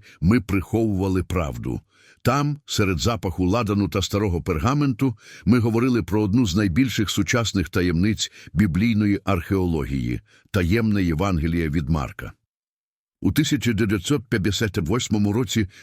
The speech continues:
вчений на ім'я Мортон Сміт знайшов у монастирі Мар Саба лист Климента Олександрійського, в якому цитувалися уривки з таємного Євангелія,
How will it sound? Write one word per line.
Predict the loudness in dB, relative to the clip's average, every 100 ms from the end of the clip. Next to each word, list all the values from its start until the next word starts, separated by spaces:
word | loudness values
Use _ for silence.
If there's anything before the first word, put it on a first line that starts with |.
| -10
вчений | 0 2 2 2
на | 2
ім'я | 2 2 2 2
Мортон | 2 2 0 -2 0 0
Сміт | 0 2 2 0 -8 _ -20 -6
знайшов | 0 0 0 -2 0
у | 2
монастирі | 2 2 0 0 2 2
Мар | 2 2 -2
Саба | -2 -2 0 -2 -4 -6 -8
лист | 2 4 2 -2
Климента | 0 2 2 2 0 -2
Олександрійського, | 0 0 0 0 2 2 0 -4 -6 -8 -10 -14 -10 -2
в |
якому | 0 2 0
цитувалися | 0 0 0 0 0 0 0
уривки | 2 2 0 0 -4
з | -2
таємного | 0 0 0 0
Євангелія, | 0 0 -2 -4 -4 -6